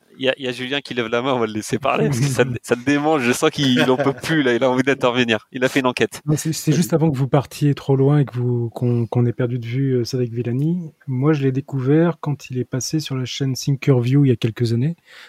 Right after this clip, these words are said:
Speaker 2: Donc, un petit peu avant qu'il soit, euh,
Speaker 1: Dans la politique.
Speaker 2: propose en tant que, que politicien, et cetera. Bon, très, très grand mathématicien. Il a eu un prix pour ça. Euh, quelqu'un de perché. Je le connaissais pas et la première fois que je l'ai écouté, ça faisait perché d'une manière générale.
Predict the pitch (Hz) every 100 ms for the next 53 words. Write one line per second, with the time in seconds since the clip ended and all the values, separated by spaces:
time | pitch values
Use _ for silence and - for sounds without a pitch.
0 | _ 131 165 160 185 151 180 165 156 165
1 | - 131 - 139 139 131 120 113 113 -
2 | _ - 113 117 120 120 - 147 - 156
3 | 156 135 127 139 139 - 123 120 123 110
4 | 127 120 117 - 127 - - 120 123 135
5 | 127 107 113 107 - 151 147 - 120 127
6 | 127 - 127 120 120 - 127 135 123 117
7 | _ - - - - - - - 131 120
8 | 120 123 117 - - 120 - 147 156 160
9 | - 135 123 - 120 160 151 165 - 151
10 | 165 _ 127 120 127 143 131 143 - 151
11 | 139 123 139 131 139 120 131 135 135 156
12 | 151 131 117 120 120 120 120 117 110 123
13 | - - 131 131 127 120 117 120 147